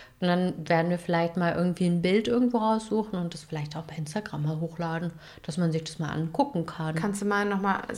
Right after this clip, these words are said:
Speaker 2: aussprechen, wie man das sagt?
Speaker 1: Thob.
Speaker 2: Ah, okay.
Speaker 1: Ich weiß nicht, warum ich Tob geschrieben hab. Kann sein, dass man es auch so aus-, äh, aussprechen kann.
Speaker 2: Das ist das arabische Wort?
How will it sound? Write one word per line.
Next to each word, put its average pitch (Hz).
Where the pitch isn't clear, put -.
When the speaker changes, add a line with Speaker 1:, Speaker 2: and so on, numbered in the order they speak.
Speaker 2:
aussprechen, 196
wie 180
man 175
das 170
sagt? 226
Speaker 1:
Thob. 175
Speaker 2:
Ah, 202
okay. 196
Speaker 1:
Ich 170
weiß 185
nicht, 190
warum 180
ich 175
Tob 202
geschrieben 208
hab. 202
Kann 170
sein, 160
dass 175
man 165
es 165
auch 156
so 180
aus-, 165
äh, 165
aussprechen 170
kann. 214
Speaker 2:
Das 240
ist 269
das 277
arabische 247
Wort? 226